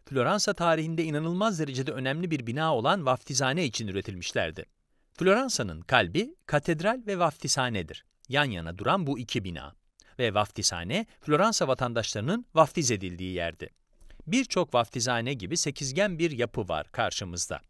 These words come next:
Bu kapıların cennetin kapıları olarak adlandırılmasının nedeni çok güzel olmaları. Bu, onlara bu adı veren Michelangelo'ya dayanıyor.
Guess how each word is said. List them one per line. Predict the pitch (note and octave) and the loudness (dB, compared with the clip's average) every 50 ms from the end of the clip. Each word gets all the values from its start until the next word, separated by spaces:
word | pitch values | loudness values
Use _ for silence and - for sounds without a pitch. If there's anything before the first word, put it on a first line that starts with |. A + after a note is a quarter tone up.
| _ _ _ _ _ _ - | _ _ _ _ _ _ -4
Bu | C#3 F3+ F#3+ | -2 -2 0
kapıların | - - G2+ - - G2+ F#2 F2 F2 G#2+ D3+ G3+ A3 G3+ - _ _ - | 0 -2 -4 -4 -4 -6 -4 -4 -2 -2 -2 -2 -2 -4 -8 _ _ -4
cennetin | A#2 C3 C3+ C3+ C#3+ D3 C#3 - - A3 G#3 | -2 0 0 0 -2 -4 -4 -4 -4 -6 -4
kapıları | - C#3 C3+ - D3 B2+ C3 D3+ G#3+ | -4 -4 -4 -4 -2 0 0 2 2
olarak | G#3+ - A#2 G#2 E2+ E2+ E2+ - - - | 2 0 0 0 0 -2 -4 -4 -4 -2
adlandırılmasının | A#2+ A#2+ A2+ G#2+ G#2 G2+ F#2+ F#2 G2+ G#2+ F#2 F#2 G2+ G2+ - - G2+ E2+ E2+ E2+ F#2+ | -2 -2 0 -2 -2 -2 -4 -4 -6 -6 -6 -4 -2 -2 -2 -2 -2 -6 -8 -6 -4
nedeni | B2 C3 G#2+ G#2 G2 D3+ A3 C4 B3+ _ _ _ _ | -4 -2 -2 -2 0 0 -2 -2 -4 _ _ _ _
çok | - - A3+ - - | -2 -2 -2 -2 -2
güzel | D3 B2+ C3 A#2+ G2 | -2 0 2 2 2
olmaları. | F2 E2+ F2 F2 E2+ E2 D#2 D2+ - - - _ _ _ _ _ _ _ _ _ _ C#3 | 0 -2 -4 -6 -6 -6 -6 -8 -8 -12 -20 _ _ _ _ _ _ _ _ _ _ -2
Bu, | D3 G3+ C4 B3 - _ _ - | 0 0 0 0 -4 _ _ -4
onlara | - D3+ D#3+ F3+ F3+ F#3 F3 D3+ | -2 0 2 4 4 4 4 4
bu | G#3 A3 F#3 | 4 4 4
adı | C#3+ B2 G#2 | 4 2 0
veren | F2+ G2+ C#3+ F3+ | 0 0 0 0
Michelangelo'ya | E3+ D3+ C#3 - D#3 D3+ D3 C#3+ B2 D#3+ D3+ A2+ F#2+ F2+ F2+ F2+ | -2 -4 -4 -2 -2 0 0 0 2 2 2 2 2 0 -2 -2
dayanıyor. | F#2+ F2+ F2 E2+ E2+ D#2 C#2 - - - _ | -2 -2 -4 -4 -8 -10 -12 -14 -16 -18 _